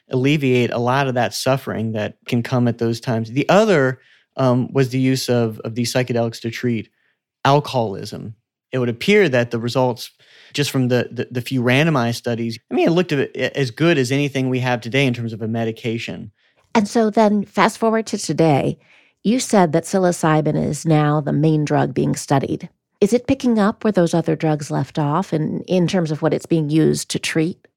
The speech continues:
Speaker 1: The most rigorous evidence to date, if we're talking about psilocybin, is in the treatment of,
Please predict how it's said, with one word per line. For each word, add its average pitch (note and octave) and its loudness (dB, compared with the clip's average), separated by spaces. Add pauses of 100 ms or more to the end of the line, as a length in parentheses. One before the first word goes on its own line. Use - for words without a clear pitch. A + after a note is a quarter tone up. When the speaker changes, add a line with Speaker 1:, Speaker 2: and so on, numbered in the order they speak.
Speaker 1:
The C3 -4
most C3+ 0
rigorous C#3+ 2 (100)
evidence C#3+ 2
to C#3 -6
date, B2 -2 (600)
if B2+ -4
we're C3 0
talking C#3+ 0
about B2+ 2
psilocybin, C3 0 (420)
is C3+ 4
in C#3 0
the B2+ 2
treatment C3 -2
of, A#2 -2